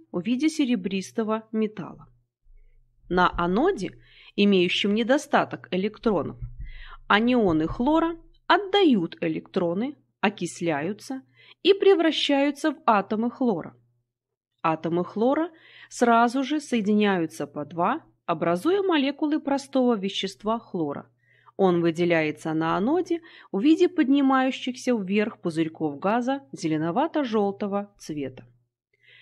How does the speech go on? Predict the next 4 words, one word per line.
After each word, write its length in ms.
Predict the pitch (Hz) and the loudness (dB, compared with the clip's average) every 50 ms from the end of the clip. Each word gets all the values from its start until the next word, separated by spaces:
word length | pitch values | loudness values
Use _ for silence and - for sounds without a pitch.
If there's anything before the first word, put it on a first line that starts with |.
| - - - _ | -20 -20 -20 _
Суммарное 720 | - - - 254 254 262 277 277 254 220 202 196 190 185 | -18 -6 -2 2 4 4 6 6 6 6 4 2 0 0
уравнение 720 | - - 196 202 214 226 226 202 208 190 160 156 160 180 196 | 0 0 2 4 4 2 2 2 2 2 2 2 0 0 0
данного 480 | 190 196 196 170 156 151 156 156 165 | 2 2 2 2 2 0 0 -2 -2
процесса 640 | 170 - - 240 262 262 - 349 392 381 - 339 320 | -2 0 0 0 0 0 -2 -4 -4 -4 -4 -6 -8